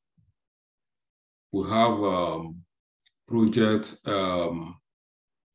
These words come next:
message board. This is just like a notice board. From here, you see all the announcements. You can make announcements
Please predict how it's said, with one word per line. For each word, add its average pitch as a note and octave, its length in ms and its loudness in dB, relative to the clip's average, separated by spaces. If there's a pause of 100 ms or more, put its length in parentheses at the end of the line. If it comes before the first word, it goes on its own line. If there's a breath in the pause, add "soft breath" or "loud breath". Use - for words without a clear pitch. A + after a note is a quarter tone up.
(280)
message G2+ 560 2
board. - 480 -2
This A2+ 400 2
is G2 220 -2
just A2 340 2
like E2+ 380 2
a F2 100 -2
notice G2 480 0
board. E2+ 460 -6 (920)
From F#2 260 -4
here, A#2+ 260 4
you G2+ 200 4
see A#2 600 0 (100)
all G#2+ 220 -2
the F#2+ 180 -2
announcements. G2+ 880 -2
You F#2 80 -6
can F2 360 -6
make G#2+ 260 0
announcements G2 1000 -2